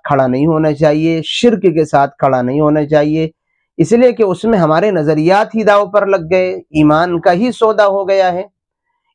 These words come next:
इसलिए इस तरीके की कोशिश नहीं करनी चाहिए और अपने ईमान को पहले महफूज करना चाहिए।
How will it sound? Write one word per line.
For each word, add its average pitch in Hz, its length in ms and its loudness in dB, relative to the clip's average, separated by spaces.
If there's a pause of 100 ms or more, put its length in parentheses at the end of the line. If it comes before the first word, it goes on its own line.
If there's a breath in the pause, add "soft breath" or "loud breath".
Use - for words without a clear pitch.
इसलिए 180 380 0
इस 190 340 -6
तरीके 147 540 0
की 196 420 0
कोशिश 185 640 -2
नहीं 160 320 2
करनी 147 380 0
चाहिए 135 500 0
और 160 180 0
अपने 180 420 -2
ईमान 180 540 2
को 180 180 -2
पहले 226 400 0
महफूज 151 460 -2
करना 123 340 -2
चाहिए। 123 340 -12